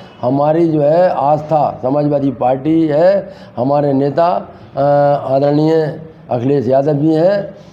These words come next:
वो जिसे भी प्रत्याशी बनाया है उनका सम्मान करते हैं, उनको धन्यवाद देते हैं, उनका शुक्रिया अदा करते हैं और उनके, अ, प्रत्याशी को हम पूरी तन, मन, धन से जिताने का काम करेंगे अपनी विधानसभा में।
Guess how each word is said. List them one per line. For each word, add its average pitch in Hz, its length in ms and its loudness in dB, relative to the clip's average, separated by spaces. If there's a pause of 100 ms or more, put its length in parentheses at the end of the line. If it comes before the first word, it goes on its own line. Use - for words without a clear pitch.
(240)
वो 147 140 0
जिसे 135 340 -2
भी 202 120 2
प्रत्याशी 165 480 0
बनाया 156 500 2
है 202 240 0 (260)
उनका 139 220 -2
सम्मान 135 480 0
करते 151 260 -2
हैं, 196 440 -2 (140)
उनको 135 240 -2
धन्यवाद 127 440 0
देते 147 240 -2
हैं, 170 80 0
उनका 165 160 0
शुक्रिया 175 340 0
अदा 156 160 0
करते 131 260 -2
हैं 185 200 0 (320)
और 143 100 0
उनके, 147 400 0
अ, 185 60 0 (840)
प्रत्याशी 156 680 0 (340)
को 190 140 0
हम 156 240 0
पूरी 160 340 0
तन, 160 280 -2
मन, 175 300 2
धन 147 180 0
से 175 120 -2
जिताने 131 440 -2
का 156 120 -4
काम 123 240 -4
करेंगे 92 360 -10
अपनी 92 200 -12
विधानसभा 95 480 -14
में। - 140 -20